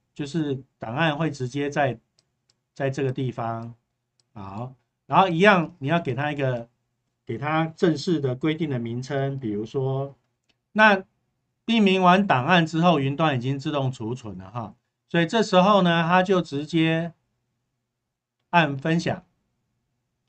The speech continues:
啊，按，按分享之后，这个是他的，他的作品的网站，作品的，呃，网址，所以他直接把他的作品网址在，在 Meet 的地方直接传给老，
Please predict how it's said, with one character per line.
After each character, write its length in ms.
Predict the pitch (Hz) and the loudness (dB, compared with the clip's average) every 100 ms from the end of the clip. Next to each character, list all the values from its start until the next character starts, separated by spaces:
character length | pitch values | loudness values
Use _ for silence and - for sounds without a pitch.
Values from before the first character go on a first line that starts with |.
| - | -8
啊， 100 | 131 | -4
按， 280 | 185 214 262 | 0 0 4
按 200 | 226 220 | 6 6
分 140 | 226 | 4
享 200 | 208 151 | 4 2
之 120 | 139 | 4
后， 160 | 202 185 | 6 6
这 180 | 180 208 | 4 0
个 140 | 185 | 0
是 120 | 175 | 0
他 160 | 180 180 | 0 2
的， 300 | 170 147 135 - _ _ _ _ _ _ _ | 2 2 -2 -10 _ _ _ _ _ _ _
他 120 | 190 | 0
的 140 | 185 | 0
作 320 | 160 - 190 147 | 0 0 2 2
品 320 | 127 107 101 | -2 -6 -6
的 280 | 117 110 - _ - | -8 -8 -14 _ -16
网 180 | 107 | -10
站， 300 | 110 156 110 _ _ _ _ _ _ _ _ _ | 0 0 0 _ _ _ _ _ _ _ _ _
作 220 | 226 160 | 2 2
品 160 | 127 | 0
的， 200 | 117 127 - _ _ _ | -6 -8 -12 _ _ _
呃， 160 | 123 117 | -8 -6
网 220 | 120 151 | -4 -4
址， 260 | 170 101 - | -4 -8 -10
所 180 | - 170 | -4 0
以 40 | |
他 120 | 170 | 0
直 160 | 196 175 | 0 0
接 180 | 190 196 | 2 2
把 160 | 143 | 2
他 140 | 156 170 | 2 2
的 60 | |
作 160 | 175 180 | 2 0
品 180 | 131 120 | 0 -2
网 200 | 123 160 | -2 -2
址 220 | 151 95 - _ _ _ _ | -4 -8 -12 _ _ _ _
在， 440 | 190 175 143 131 - _ _ _ _ _ _ _ _ _ | 2 4 4 -2 -10 _ _ _ _ _ _ _ _ _
在 200 | 196 175 | 2 2
Meet 220 | 214 214 | 4 2
的 180 | 170 156 | 2 2
地 160 | 185 | 2
方 280 | 170 170 170 | 2 2 2
直 160 | 151 143 | -2 -2
接 200 | 170 175 | 0 -2
传 440 | - 139 127 131 | -4 -4 -2 -2
给 200 | 143 131 | -4 -4
老， 260 | 139 104 | -2 -6